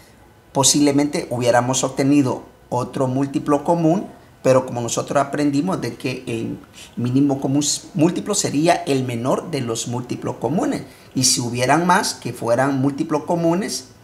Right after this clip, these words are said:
el menor sería en este caso el que tenemos aquí ya señalado. Por esa razón, ese sería el mínimo común múltiplo. Ahora,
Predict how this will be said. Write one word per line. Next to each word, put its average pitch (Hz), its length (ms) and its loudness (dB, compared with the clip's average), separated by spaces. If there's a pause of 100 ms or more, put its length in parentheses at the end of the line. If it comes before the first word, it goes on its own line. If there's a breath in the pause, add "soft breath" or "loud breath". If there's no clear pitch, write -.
(200)
el 131 140 -2
menor 127 280 0
sería 151 240 0
en 147 80 0
este 147 180 -6
caso - 300 0
el 208 120 -6
que 113 100 -6
tenemos 110 480 -6
aquí - 240 -10
ya 120 120 -2
señalado. 151 640 -2
Por - 140 -8
esa - 180 -4
razón, 131 360 -4
ese 131 200 -6
sería 127 540 -6
el 113 160 -8
mínimo 117 440 -8
común - 280 -8
múltiplo. - 460 -14 (280 loud breath)
Ahora, 262 280 8